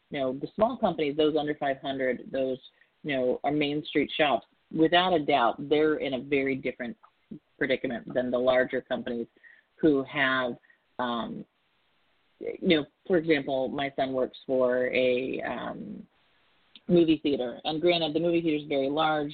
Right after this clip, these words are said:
They have a lot of resources, but also people not being in seats, they're still paying for those movies, even if people don't come and see them, right? Um, and the rent for all of that. But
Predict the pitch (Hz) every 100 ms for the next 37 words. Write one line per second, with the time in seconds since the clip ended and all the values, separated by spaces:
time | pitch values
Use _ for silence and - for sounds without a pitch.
0 | 151 143 135 131 135 135 131 - _ 165
1 | 160 160 147 143 - _ _ - 208 202
2 | 175 147 _ _ - 190 165 156 151 160
3 | 151 143 - 190 - 175 - 170 - 170
4 | 156 151 139 135 131 165 185 147 139 131
5 | _ _ _ - 165 156 135 147 - 151
6 | 135 127 - 127 123 131 131 - - 123
7 | 113 113 _ _ _ - 127 - 131 -
8 | - 147 139 143 139 160 156 151 - 139
9 | 131 131 113 127 123 - _ _ - 151
10 | - _ _ _ - 151 _ 190 175